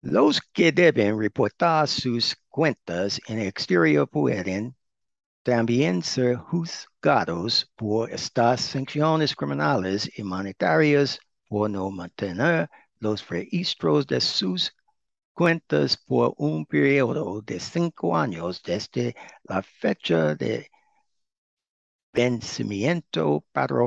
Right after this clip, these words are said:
la presentación del reporte, la cual es el quince de abril del siguiente año calendario.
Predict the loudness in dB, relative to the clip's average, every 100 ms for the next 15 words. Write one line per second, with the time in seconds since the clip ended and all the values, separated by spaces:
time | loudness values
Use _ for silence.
0 | 0 -4 -6 -8 -8 -6 -4 -2 -2 0
1 | 0 0 -2 -2 -4 -2 0 0 -2 -2
2 | -2 -8 _ -8 -8 -6 -2 0 2 0
3 | -2 -4 -6 -8 -12 -12 _ -4 -2 -2
4 | -6 -8 -8 -12 _ _ -12 -4 -2 -2
5 | -6 -8 -10 _ _ _ _ _ _ _
6 | _ _ -2 -2 -2 -4 0 0 0 _
7 | -2 -2 0 -2 -2 -4 -4 -6 -6 -6
8 | -4 0 2 2 -4 -12 -16